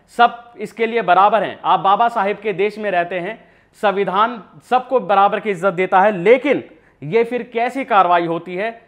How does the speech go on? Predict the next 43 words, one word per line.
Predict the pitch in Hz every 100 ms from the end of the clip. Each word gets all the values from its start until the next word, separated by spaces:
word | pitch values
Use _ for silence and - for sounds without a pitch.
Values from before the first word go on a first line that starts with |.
| _ 135
जो | 185 202 - -
किसी | 208 254
एक | 220 196 202 -
समुदाय | 180 156 160 185
को | 175
टारगेट | 180 147 127 131 120
करके | 117 127
होती | 117 113 107
है? | 101 _ -
ये | 143
बार | 131 135
बार | 147 190
आरोप | 202 202 202
लग | 202 175
रहा | 190
है, | - _ _ _
आप | 143 156
बखूबी | 165 180 214 220
जानते | 190 175 165
हैं। | 160
इसके | 165 180
जवाब | 160 165 202
में | 214 233 - _ -
राज | 143 208 226
बब्बर | 220 208 233
क्या | 220 208
कहते | 202 196 196
हैं, | 226 - _ _ _ -
"बुलडोजर | 147 214 196 254 294 269
जज | 170 247 247
नहीं | 240
हो | 240 220
सकता, | 214 208 233 254
उसी | 202 208 254
तरह | 226 214
अवैध | 247 175 180 240 214
कोई | 214 214
एक | 220 220
चुनिंदा | 196 196 196 202
मकान | 151 175 175
नहीं | 156 147
हो | 131
सकता। | 131 - 120 - _